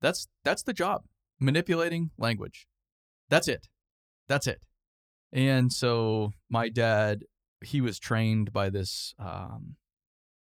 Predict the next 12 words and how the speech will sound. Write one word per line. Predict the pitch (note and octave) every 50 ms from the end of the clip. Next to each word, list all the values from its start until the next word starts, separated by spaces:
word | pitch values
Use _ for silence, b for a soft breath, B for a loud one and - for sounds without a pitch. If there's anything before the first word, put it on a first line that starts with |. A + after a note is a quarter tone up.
| - - -
federal | - - - B2 A2 A2 G#2+ G2+ G2+
circuit | - - - G#2+ G2+ - - G2+ F#2+ - _ _ _ -
judge | - A2 F#2+ F#2+ F#2 F#2+ G2 G#2 - -
in | G#2 G2+ F#2+
D | F2+ G#2 G#2 G2+
C, | F#2 - - A2 G#2 G2 G2 G2 G2+ _ _ _ _ _ _ -
postgraduate | - - G2+ G2+ F#2+ - - - - - _ _ _ _ _ _ _ _ _ _ - G2+ G2+ G#2 G2+ F#2 G2 F#2+ - -
law | F#2+ G2 G2+ G2+
school, | - - - E2 D#2 G2+ G#2+ -
whatever | - - G2+ F#2+ F#2 G2 F#2+ E2
it |
was. | - G#2 G#2 G#2+ G#2